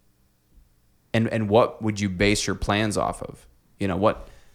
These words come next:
what map in front of you or vision picture in front of you are you basing your work on?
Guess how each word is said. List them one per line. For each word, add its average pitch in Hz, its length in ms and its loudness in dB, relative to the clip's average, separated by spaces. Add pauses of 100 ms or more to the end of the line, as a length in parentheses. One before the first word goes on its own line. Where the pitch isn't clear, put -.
(280)
what - 260 2
map 107 380 4
in 98 80 -4
front 110 240 2
of 98 100 -2
you 98 220 4
or 92 120 2
vision 98 640 0
picture 117 400 0
in 92 60 -2
front 110 220 0
of 98 80 0
you 98 140 0
are 95 80 2
you 95 140 -2
basing 101 440 0
your 98 260 2
work 101 320 -2
on? 76 300 -8